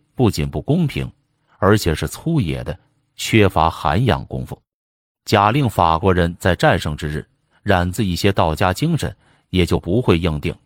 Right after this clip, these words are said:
凡尔赛合约，到今天他的脑袋儿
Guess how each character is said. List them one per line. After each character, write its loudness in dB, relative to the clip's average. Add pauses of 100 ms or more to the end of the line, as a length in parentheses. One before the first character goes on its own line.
(140)
凡 0
尔 2
赛 0
合 -4
约， -2 (400)
到 0
今 0
天 -6 (360)
他 0
的 2
脑 -2
袋 2
儿 0